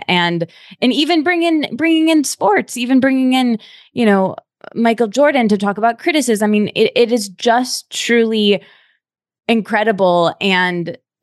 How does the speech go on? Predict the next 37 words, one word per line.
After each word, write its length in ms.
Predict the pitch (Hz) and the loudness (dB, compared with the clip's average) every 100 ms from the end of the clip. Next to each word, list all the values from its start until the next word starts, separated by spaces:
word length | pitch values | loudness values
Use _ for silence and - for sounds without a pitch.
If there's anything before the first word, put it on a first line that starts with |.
| - | -6
so 440 | - - 233 220 | -4 -2 0 0
well 300 | 233 214 196 | 2 0 0
done. 520 | 175 175 175 170 165 - | 0 0 0 0 -4 -4
I 520 | 175 175 180 175 175 170 _ _ _ _ _ - | -2 0 0 0 -2 -4 _ _ _ _ _ -2
am 160 | 202 | 0
so 180 | - 196 | 2 2
excited 460 | 185 196 175 170 170 | 2 0 -2 -2 -2
to, 100 | 175 165 - | -6 -8 -6
to 100 | 180 | -2
talk 280 | 185 165 | 0 0
about 300 | 175 170 160 | -2 -2 0
as 140 | 160 165 | -2 -2
much 240 | 165 160 | -2 0
as 320 | 170 156 - - | -2 -2 -6 -10
we 200 | 175 175 | -2 0
have, 240 | 165 156 - _ | 0 -2 -8 _
have 220 | 180 160 160 | -4 -4 -4
time 360 | 165 180 202 | -2 0 0
for. 480 | 190 170 160 156 151 - - - - | -2 0 2 0 -2 -8 -20 -14 -4
Um, 600 | 185 175 160 156 113 - | 0 0 -2 -4 -10 -6
but 120 | 220 | -2
I 80 | 202 | 0
guess 340 | 190 185 226 - | 0 -2 -2 0
I'd, 240 | 202 165 - | 0 -2 -6
I'd 160 | 190 175 | -4 -2
love 300 | 175 175 190 | -2 -2 0
to 100 | 220 | -2
just 360 | 180 185 - - | 0 -2 -4 -4
ask 380 | 165 165 - 175 | -4 -2 -6 -6
you 520 | 175 185 180 165 165 _ _ _ - | -2 0 0 -2 -6 _ _ _ -2
first, 400 | 240 285 - - | 0 0 -2 -2
like, 280 | 185 170 _ _ _ _ _ _ _ - | -2 -2 _ _ _ _ _ _ _ -6
because 360 | 185 175 208 190 | -4 -2 0 0
I'm 180 | 190 | -2
curious 520 | 175 - 208 226 196 175 | -4 -4 0 2 0 -2
if 180 | 165 | -2
it 260 | 170 170 - | 0 -2 -4